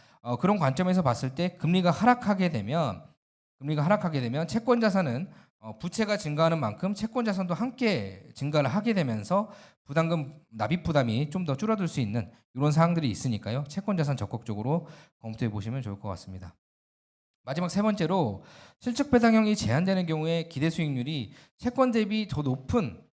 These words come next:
자산 배분 전략의 편입을 검토를 해야 됩니다. 그러니까 성공적인 적립금 운영을 위해서는 충분한 운용 비중이 필요하거든요. 그러니까 예를 들면,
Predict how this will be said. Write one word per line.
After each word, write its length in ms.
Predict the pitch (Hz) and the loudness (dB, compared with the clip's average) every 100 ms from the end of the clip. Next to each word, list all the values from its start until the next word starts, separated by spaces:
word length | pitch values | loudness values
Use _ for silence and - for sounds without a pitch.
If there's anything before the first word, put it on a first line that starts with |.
| _ | _
자산 280 | - 117 175 | -10 -4 -2
배분 240 | 165 160 | -2 -2
전략의 420 | 139 127 120 139 143 | -2 -2 -2 -4 -2
편입을 540 | 185 160 165 165 165 - - - | 0 2 4 2 -2 -12 -20 -12
검토를 600 | 135 147 147 151 151 - - | -4 0 2 2 0 -6 0
해야 120 | 208 | 2
됩니다. 380 | 160 113 95 82 - _ _ _ _ | 4 2 -2 -8 -12 _ _ _ _
그러니까 160 | 165 165 | -4 2
성공적인 580 | 262 277 277 254 233 226 | 2 4 2 2 0 2
적립금 480 | 143 156 185 165 | 2 2 2 0
운영을 300 | 131 180 160 | 2 4 4
위해서는 640 | 117 131 131 120 170 95 - _ _ - | 2 0 0 0 0 -4 -8 _ _ -10
충분한 460 | 285 285 294 185 | -4 0 4 4
운용 200 | 151 180 | 4 2
비중이 300 | 131 123 135 | 0 -2 -2
필요하거든요. 760 | - 208 214 220 139 101 196 - - _ _ - | -2 0 2 2 -2 -2 -4 -6 -20 _ _ -2
그러니까 160 | 165 | 4
예를 160 | 156 220 | 6 6
들면, 480 | 151 135 165 90 | 4 2 0 -2